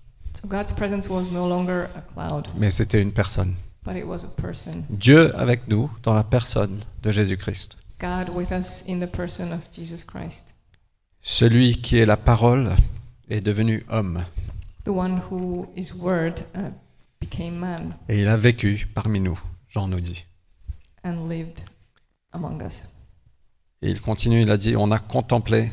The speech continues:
Speaker 2: sa gloire, la gloire du Fils unique envoyé par son Père. »
Speaker 1: And John goes on to say, and that he
Speaker 2: We have beheld his glory.
Speaker 1: We behold his glory.
Speaker 2: Plénitude de grâce et de vérité.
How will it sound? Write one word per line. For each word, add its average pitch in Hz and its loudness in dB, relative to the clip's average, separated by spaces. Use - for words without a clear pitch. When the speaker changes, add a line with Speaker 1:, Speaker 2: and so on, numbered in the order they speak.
Speaker 2:
sa 101 2
gloire, 113 2
la 98 -2
gloire 110 2
du 101 -2
Fils - -4
unique 117 -2
envoyé 107 -2
par - -2
son 104 -4
Père. » 92 -6
Speaker 1:
And 175 -4
John 175 -4
goes 175 -2
on 180 -4
to - -14
say, 175 -6
and 190 -8
that - -12
he 180 -2
Speaker 2:
We 95 -12
have 92 -14
beheld - -20
his - -20
glory. - -18
Speaker 1:
We 190 -6
behold 180 -6
his 185 -6
glory. 170 -8
Speaker 2:
Plénitude 135 6
de 120 2
grâce - 2
et 117 -2
de 98 -2
vérité. 98 -2